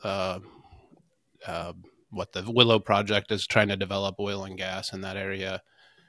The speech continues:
And then I think Saint George Island is just a massive breeding colony for a ton of the, uh, seabirds. And I think climate change is going to kinda greatly influence the ability of that area to be productive.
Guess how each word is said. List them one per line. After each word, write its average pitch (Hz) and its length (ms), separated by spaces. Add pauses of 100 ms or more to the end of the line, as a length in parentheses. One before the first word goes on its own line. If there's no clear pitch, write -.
(160)
And 101 120
then 95 220
I 95 80
think 101 200
Saint 101 240
George 98 300
Island 95 340
is 95 100
just - 320 (800)
a 120 60
massive 113 500
breeding 104 340
colony 98 500
for 90 240
a 87 40
ton 101 440
of 92 160
the, 98 320 (100)
uh, 90 160
seabirds. 92 800 (100)
And 90 560
I 90 100
think 92 260 (100)
climate 92 460
change 92 400
is 85 160
going 92 340
to 90 320 (380)
kinda 87 180
greatly 90 380
influence 92 520
the 95 120
ability 90 400
of 90 100
that 90 160
area 92 380
to - 160
be 92 240
productive. 95 640